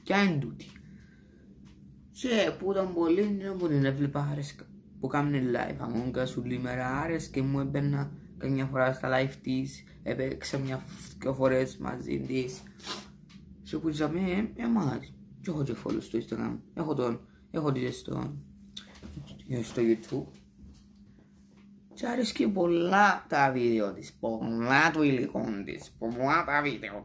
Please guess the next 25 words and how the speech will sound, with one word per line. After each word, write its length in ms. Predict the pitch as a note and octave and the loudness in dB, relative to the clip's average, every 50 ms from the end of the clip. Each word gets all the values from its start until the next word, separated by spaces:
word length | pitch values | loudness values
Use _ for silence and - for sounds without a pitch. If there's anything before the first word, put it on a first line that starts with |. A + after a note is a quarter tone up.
| - - | -14 -16
της. 400 | - - - - - - - - - - - - - - - - - | -16 -16 -16 -18 -18 -16 -16 -16 -16 -16 -18 -20 -20 -20 -20 -20 -16
Πώς 140 | - - A2+ | -10 -6 -2
μιλώ 220 | A2 G#2+ G#2+ A2 | -2 0 0 -2
έτσι, 180 | G#2+ G#2+ - - | -4 -4 -6 -6
δεν 100 | G#2+ G2+ | -8 -8
ξέρω. 340 | - - G#2+ G#2 A2 - - - - - - - - - - - - - - - - - | -6 -8 -8 -8 -8 -10 -16 -20 -16 -12 -12 -12 -12 -12 -14 -18 -18 -20 -20 -20 -12 -4
Και 80 | - B2 | 0 2
γι' 60 | A#2 | 2
αυτό 220 | A#2 - - D3 | 2 2 2 2
θα 80 | C#3+ D3+ | 4 4
τη 80 | D3 | 4
βάλουμε 280 | C3+ C#3 C#3 C#3 C#3 C#3 | 4 4 4 4 2 2
έναν 520 | C#3 C3+ C3+ C3+ C3+ C3+ C3+ C3+ C3+ - - - | 2 2 4 4 4 4 2 -2 -6 -10 -8 0
πολύ, 400 | - C#3 B2+ A#2 A2+ B2 B2+ - | 6 6 8 8 8 6 4 2
θα 140 | - B2+ B2+ | -2 -4 -4
τη 100 | B2 A#2+ | -4 -2
βάλουμε 260 | A#2 B2 B2+ C3 C3 | 0 0 0 0 -2
στην 300 | C3 - - B2+ B2 A#2 | -4 -4 -6 -8 -6 -6
πο-, 240 | G#2+ G#2+ G#2+ - - - - | -4 -4 -6 -6 -6 -12 -12
πολλά 380 | - G#2+ A2 A2+ A#2 B2 C3 | -6 -4 -2 0 0 0 0
καλή. 500 | C3 C3+ C3 C3 C3 C3 C#3 C#3+ C#3+ - - - - - - - - - - _ - - - - - - - - - - - _ - - - - - _ - | 0 2 0 0 2 0 0 -2 -4 -8 -14 -20 -20 -20 -20 -20 -20 -20 -20 _ -20 -20 -20 -20 -20 -20 -20 -20 -20 -20 -20 _ -20 -20 -20 -20 -20 _ -14
Γιατί 220 | - C#3 C#3 - C#3+ | -10 -8 -6 -6 -6
άρεσκε, 260 | D3 D3 - - - - | -6 -8 -10 -12 -12 -10
είπα 220 | - - - C#3+ | -8 -4 -2 -2
στο, 280 | - - - - - | -2 -4 -6 -10 -16